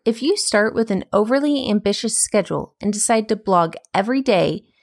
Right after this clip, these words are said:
it might be challenging to stick to. You might perfectly carry out your blog schedule for two weeks, but then get burned out and take a break for three months.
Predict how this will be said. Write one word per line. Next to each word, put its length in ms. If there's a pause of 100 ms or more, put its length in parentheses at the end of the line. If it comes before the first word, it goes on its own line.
(160)
it 100
might 240
be 140
challenging 640
to 100
stick 320
to. 160 (500)
You 180
might 440
perfectly 580
carry 400
out 180
your 120
blog 320
schedule 400
for 160
two 240
weeks, 480 (360)
but 140
then 180
get 240
burned 300
out 340
and 160
take 200
a 40
break 320
for 140
three 240
months. 480